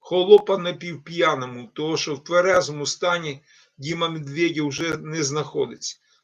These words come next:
Так от, їхні цитати дуже прості: цитую їхні слова: «Наша мета — знищити Україну і українську державу». Крапка. Вони повторюють слово в слово те, що сказав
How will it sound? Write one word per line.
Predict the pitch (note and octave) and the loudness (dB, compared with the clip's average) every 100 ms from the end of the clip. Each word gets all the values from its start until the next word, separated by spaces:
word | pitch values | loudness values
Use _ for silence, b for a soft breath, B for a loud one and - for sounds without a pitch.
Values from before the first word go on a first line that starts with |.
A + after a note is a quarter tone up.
| _ | _
Так | - G3+ - | 0 2 8
от, | G#3+ F3 - _ _ _ - | 8 8 0 _ _ _ -18
їхні | D3+ D#3 G3 A3+ G3+ G3+ F#3+ | -12 -6 -4 -2 -2 -4 -4
цитати | - F#3+ F#3 G3 F#3+ F#3 | -2 -2 2 2 2 0
дуже | C#3+ B2+ F3+ D3+ | -8 -10 -8 -8
прості: | D#3 D#3+ D#3 - D3 - | -8 -6 -6 -8 -12 -10
цитую | - C#3 - F#3+ E3+ | -8 -8 -6 -6 -6
їхні | C#3+ D#3+ D3+ | -8 -8 -6
слова: | - D3 C3+ A2+ b b b E3 | -2 0 -2 -4 b b b 0
«Наша | F#3+ F3 F3+ | 2 4 2
мета — | E3+ E3 E3 G#3 G#3 - _ _ | -2 -6 2 4 4 0 _ _
знищити | C#3 C3+ E3+ D#3+ D3 C3+ D3 | -6 -4 -4 -4 -6 -6 -4
Україну | C#3 D#3 D#3+ E3 G3 F3+ D3 | -4 -4 -2 -2 -4 -4 -6
і | |
українську | C3 - D3 D#3 - - | -6 -4 -4 -4 -8 -12
державу». | C3 C3 A#2+ A#2+ A2+ G#2+ _ _ _ - | -2 -2 -2 -6 -8 -10 _ _ _ -6
Крапка. | D#3+ E3 D#3 - - _ _ _ _ _ - | 2 2 2 -4 -20 _ _ _ _ _ -8
Вони | E3 G3 | 4 4
повторюють | G3+ D#3+ - G3 F3+ D#3+ | 6 0 8 10 10 6
слово | - F3+ F3 E3 D#3 | -2 -4 -4 -2 -2
в | |
слово | C3+ F3 E3+ D#3 D3+ | -2 -2 -2 2 2
те, | D3+ F#3 F3+ | 2 0 0
що | - C#3 | -4 -8
сказав | - D#3 C3+ E3+ D#3+ | -6 -4 -2 -2 -2